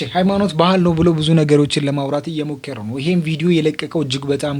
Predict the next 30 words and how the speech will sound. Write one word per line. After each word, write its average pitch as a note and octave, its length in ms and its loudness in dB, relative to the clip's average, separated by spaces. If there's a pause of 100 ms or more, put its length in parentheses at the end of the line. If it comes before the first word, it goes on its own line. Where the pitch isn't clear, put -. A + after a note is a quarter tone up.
ቆይቷል። C3 520 -2
ከሶስት C3 380 -4
ከአራት B2+ 380 -2
ወር B2 140 -4
በፊት A#2+ 300 -4
ሊሆን C3 280 0
ይችላል A#2+ 300 0
ይሄ A2+ 120 0
ቪዲዮ። A#2 240 -2
ከዛ F3+ 420 4
በኋላ D#3 320 -4 (100)
ግን D#3 260 -4
ዛሬ C#3+ 280 2 (120)
ከአምስት D3 520 2
ሰዓት D3+ 340 2
በፊት C3+ 360 -2 (120)
እንዲህ C#3 280 2
ብሎ C3+ 200 0
ተጻፈለት። B2+ 600 2
እውን F#3 260 8
አንድ E3 260 6
ሰው E3+ 220 4
ከእስልምና C#3+ 580 2 (100)
ሲለቅ C#3 380 0
የጊዜ C3 360 4 (120)
ገደብ B2 380 4
ሶስት B2 300 2
ቀን A#2+ 200 2
ተሰጥቶ C3 540 0
ካልተመለሰ B2 840 2